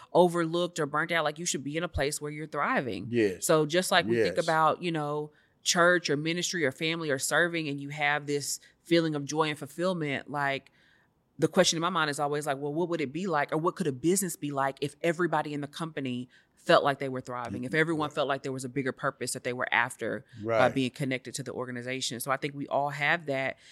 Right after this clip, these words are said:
Speaker 1: And the way that we get there really is through leaders. So I, I appreciate you saying that, 'cause I often share, like, people often hear me say,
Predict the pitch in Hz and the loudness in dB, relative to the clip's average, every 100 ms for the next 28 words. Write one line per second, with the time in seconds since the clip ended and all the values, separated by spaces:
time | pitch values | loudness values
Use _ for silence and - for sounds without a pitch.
0 | - - 175 165 185 185 160 139 190 - | -16 2 4 8 8 6 4 0 -4 -2
1 | 165 151 147 147 120 143 - 151 147 139 | 0 0 -2 -4 -4 -4 -6 -8 -6 -4
2 | 135 202 170 156 151 113 151 - 147 156 | -2 2 2 6 8 10 10 10 4 2
3 | 156 - 208 180 165 160 175 160 151 - | 0 -2 0 0 -2 -2 0 0 -2 0
4 | 147 - 160 151 165 - 151 - 139 135 | 0 6 8 10 8 4 -4 -2 0 0
5 | 135 135 165 147 - 147 156 151 151 151 | 0 -4 -6 -2 0 0 -4 -6 -8 -6
6 | 147 135 127 | -2 0 -2